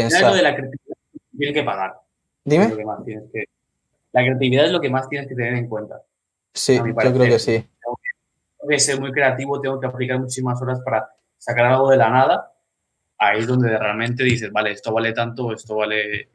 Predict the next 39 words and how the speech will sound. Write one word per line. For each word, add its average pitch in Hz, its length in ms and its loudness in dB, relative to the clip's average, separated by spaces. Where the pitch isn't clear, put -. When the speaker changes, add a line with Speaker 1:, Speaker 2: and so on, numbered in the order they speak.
Speaker 2:
X". - 380 -14
Speaker 1:
Hmm, 135 140 2
claro, 123 360 4
sí, 135 180 4
realmente 131 400 4
por 131 220 0
pensar, 127 580 2
yo 120 100 -2
creo 123 120 4
que 123 60 0
es 120 60 -6
por 123 120 -2
lo 110 120 -4
que 110 60 -6
más 104 180 -6
hay 104 220 -6
que - 220 -6
Speaker 2:
Sí. 104 220 -18
Speaker 1:
en 101 100 -8
plan, 104 220 0
me 104 100 -4
parece 104 260 0
lo 113 60 0
más 104 580 -4
Speaker 2:
Ahora 165 200 2
no 185 60 -4
sé 190 100 -2
quién 170 160 -2
fue 165 140 0
que 170 80 -2
lo 147 80 2
dijo 139 280 -4
o, 117 440 -4
o 113 60 -2
a - 40 -8
quién 123 220 -2
se 135 100 -6
lo 143 80 -6
escuché. 127 480 -12